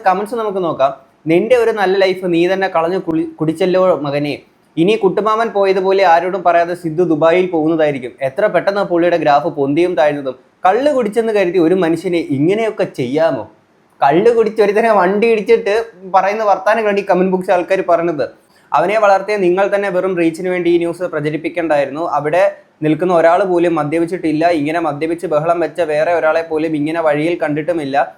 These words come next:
ഇതിപ്പോ അവനൊരു ആക്ടർ അല്ലെങ്കിൽ ഒരു ഫെയിം, അപ്പോ കുറച്ചുകൂടി നാട്ടുകാർക്ക് കടി കൂടും." സ്വാഭാവികമാണ്, കാരണം അത്യാവശ്യം ഫെയിം ആയിട്ടുള്ള ഒരാളെ റോഡിൽ വഴക്കുണ്ടാക്കുമ്പോഴത്തേക്കിന്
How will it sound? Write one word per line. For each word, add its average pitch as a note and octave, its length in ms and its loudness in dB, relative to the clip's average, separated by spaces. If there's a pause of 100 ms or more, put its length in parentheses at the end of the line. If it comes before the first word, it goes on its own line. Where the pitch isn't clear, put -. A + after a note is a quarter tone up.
(140)
ഇതിപ്പോ E3+ 300 2
അവനൊരു F3 260 0
ആക്ടർ E3 340 0
അല്ലെങ്കിൽ E3+ 400 0
ഒരു E3+ 80 -2
ഫെയിം, E3+ 360 -2
അപ്പോ E3 280 -2
കുറച്ചുകൂടി E3+ 440 -2
നാട്ടുകാർക്ക് D#3+ 520 0
കടി D3+ 240 0
കൂടും." D3+ 400 -4 (140)
സ്വാഭാവികമാണ്, C4 720 2
കാരണം G#3+ 380 2
അത്യാവശ്യം G3+ 440 -8
ഫെയിം G3 240 0
ആയിട്ടുള്ള G#3 240 -2
ഒരാളെ G3+ 220 4
റോഡിൽ F#3+ 280 0
വഴക്കുണ്ടാക്കുമ്പോഴത്തേക്കിന് F#3 1400 -2